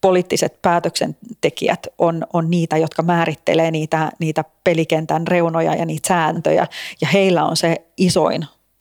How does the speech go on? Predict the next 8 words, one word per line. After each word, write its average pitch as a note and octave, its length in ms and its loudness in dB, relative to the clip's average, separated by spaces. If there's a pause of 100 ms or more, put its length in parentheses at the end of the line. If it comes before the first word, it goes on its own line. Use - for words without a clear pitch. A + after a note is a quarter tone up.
valta D#3+ 360 0 (100)
ja E3 120 0
mahdollisuus, E3 760 -2 (180)
ää, D#3+ 140 -2
muokata E3+ 540 0
sitä - 320 -2 (120)
pelikenttää. E3+ 680 0 (640)
Mutta G3 400 0